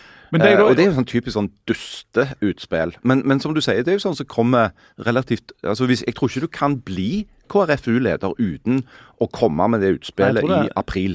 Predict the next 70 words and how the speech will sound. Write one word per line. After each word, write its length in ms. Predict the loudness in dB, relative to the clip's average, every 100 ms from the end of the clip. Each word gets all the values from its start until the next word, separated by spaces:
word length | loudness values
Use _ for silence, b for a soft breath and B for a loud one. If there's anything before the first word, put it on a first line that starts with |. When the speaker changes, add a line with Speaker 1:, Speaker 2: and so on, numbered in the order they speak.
| -8
Speaker 3:
jeg 80 |
tror 100 | -8 -2
det 60 |
er 60 | 0
en 60 | 2
regel 220 | 2 4
der. 100 | 4
Det 60 | 6
er 80 |
litt 120 | 4 2
sånn 100 | 0
som 220 | 2 2
at 140 | 2 2
Speaker 2:
Sånn. 80 |
Speaker 3:
venstrefolk 500 | 2 0 -2 -2 -2
må 100 | -2
foreslå, 300 | 0 0 2 0
er 40 |
det 80 | 2
pils 220 | -2 -4
i 40 | -6
park? 240 | -8 -10 -20 -20 -8 0
Speaker 2:
Er 100 | 2
det 140 | 4
pils 260 | 4 4 2
i 40 |
parken? 440 | 2 0 2 2
Så 140 | 2 -2
hvis 80 | 0
Speaker 3:
Ja. 60 |
Speaker 2:
du 60 | 2
ikke 140 | 2 0
er 20 |
for 220 | 0 0
pils 260 | 0 -2 -2
i 20 |
parken, 320 | -4 -4 -4
så 80 | -6
kan 180 | -4 -2
du 60 |
ikke 160 | 0 -2
ha, 140 | -2
Speaker 3:
Ja. 100 | -2 -2
Speaker 2:
har 100 | -2
du 60 |
ingenting 240 | -2 -2 -2
i 40 |
Venstre 340 | 0 0 -2 0
å 40 |
gjøre. 160 | 0 -2 B B B
Speaker 3:
Men 280 | 0 0 -2 _ -2
når 320 | 0 2 4
da, 160 | 4 6 4
eh, 640 | 4 4 4 2 2 0 -4 -16 -8
K 140 | 2
R 100 | 4
F 100 | 4 2
U-lederen 880 | 0 0 -6 -4 2 2 2 0 0
sier, 420 | 0 0 0 0
mener 280 | 0 -2 -2
på 160 | -2
ramme 160 | 0 2
alvor, 320 | 2 2 0
at 160 | -2 -4
vi 120 | -8
må 100 | -6
trekke 300 | -6 -8 -8
tilbake 320 | -6 -4 -4 -4
første 240 | -8 -6
mai 320 | -2 0 0